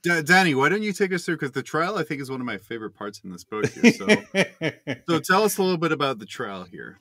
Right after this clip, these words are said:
Speaker 2: Yeah, so they go to basically, there's, like, a, there's a Triarch Council that rules over kind of all Necrons, right? And so this council, um, what it does is it, uh, uh, it, it,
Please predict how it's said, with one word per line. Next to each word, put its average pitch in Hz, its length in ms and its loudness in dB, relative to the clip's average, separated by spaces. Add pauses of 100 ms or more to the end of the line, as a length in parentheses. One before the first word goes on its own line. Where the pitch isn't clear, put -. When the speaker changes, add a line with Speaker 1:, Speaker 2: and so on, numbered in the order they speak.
(120)
Speaker 2:
Yeah, 135 200 6
so 175 420 0
they 165 140 0
go 226 160 6
to 214 80 4
basically, 147 460 -2
there's, 117 180 -4
like, 120 160 -8
a, 101 260 -2
there's 110 220 -4
a 107 60 -2
Triarch 107 480 -2
Council 90 420 -14
that 92 140 -10
rules 98 260 -10
over 90 160 -8
kind 95 200 -10
of 90 100 -8
all 87 120 -6
Necrons, 82 540 -12
right? 95 240 -6
And 113 160 -6
so 120 420 2
this 139 280 0
council, 101 640 -6
um, 95 320 -6
what 113 100 -2
it 110 100 -6
does 92 360 -4
is 98 180 -8
it, 98 240 -4
uh, 90 280 -2 (840)
uh, 90 380 0 (260)
it, 127 200 -6
it, 110 220 -2